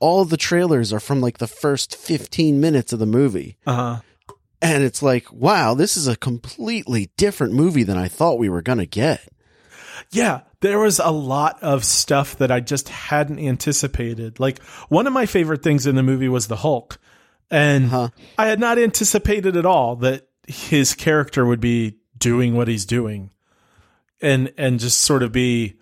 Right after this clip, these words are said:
Speaker 2: like, I kinda wanna see more of that transition. And I guess, you know, they let him talk a little bit more in Ragnarok. So,
Speaker 1: Uh-huh.
Speaker 2: so there was some space there for that.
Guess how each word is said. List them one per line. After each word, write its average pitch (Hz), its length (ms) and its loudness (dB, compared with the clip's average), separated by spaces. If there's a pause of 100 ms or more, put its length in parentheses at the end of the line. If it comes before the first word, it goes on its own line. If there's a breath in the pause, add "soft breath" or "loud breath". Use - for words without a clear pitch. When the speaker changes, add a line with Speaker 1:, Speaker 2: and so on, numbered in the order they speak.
(320 soft breath)
Speaker 2:
like, 180 160 0
I 185 100 0
kinda 247 320 -2
wanna 202 200 0
see 160 240 -2
more 131 240 0
of 120 80 -4
that 135 160 -4
transition. 131 720 -2
And 120 120 0
I 117 60 0
guess, 175 420 -2
you 156 140 -2
know, 147 120 2
they 135 120 2
let 143 180 0
him 131 120 -6
talk 135 400 -4
a 147 40 -2
little 143 200 0
bit 139 180 -2
more 135 320 -2
in 117 140 -6
Ragnarok. 147 760 -6 (560 soft breath)
So, 123 520 2
Speaker 1:
Uh-huh. - 80 -12
Speaker 2:
so - 180 0
there 127 140 2
was 117 140 0
some 139 460 2
space 175 420 0
there 185 240 0
for 196 140 -4
that. 190 380 -2